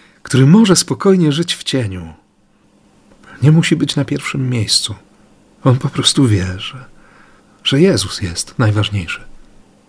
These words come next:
Później scena z dzisiejszej Ewangelii. Jeszcze kilka innych momentów, w którym słyszą: nie? „Chodźcie za mną”. I się nawet ten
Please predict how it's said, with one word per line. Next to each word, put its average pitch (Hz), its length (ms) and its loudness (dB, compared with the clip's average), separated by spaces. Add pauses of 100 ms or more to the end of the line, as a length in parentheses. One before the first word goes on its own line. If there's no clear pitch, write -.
(320)
Później 107 460 0 (440)
scena 104 380 0
z 92 60 -6
dzisiejszej 113 460 -2
Ewangelii. 117 520 -6 (840)
Jeszcze 123 320 -2
kilka 117 340 2
innych 110 500 4
momentów, 101 600 -4 (600)
w - 100 -20
którym 92 260 -6
słyszą: - 360 -2 (320)
nie? 101 60 -16 (720)
„Chodźcie - 420 -4
za 90 160 -8
mną”. 87 180 -14 (1040)
I - 60 -2
się - 120 0
nawet 143 300 0
ten 131 200 0